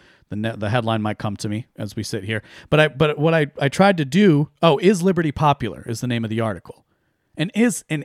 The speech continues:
in Is Liberty Popular, I just point something, I point out a couple of data points that happened recently that show large-scale democratic political action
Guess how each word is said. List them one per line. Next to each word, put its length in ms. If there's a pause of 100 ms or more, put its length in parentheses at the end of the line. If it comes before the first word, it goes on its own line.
(120)
in 360
Is 240
Liberty 300
Popular, 600
I 100
just 220
point 300
something, 460
I 80
point 320
out 180 (260)
a 80
couple 300
of 100
data 280
points 320
that 100
happened 460
recently 600 (1200)
that 180
show 680 (420)
large-scale 960
democratic 720
political 480
action 500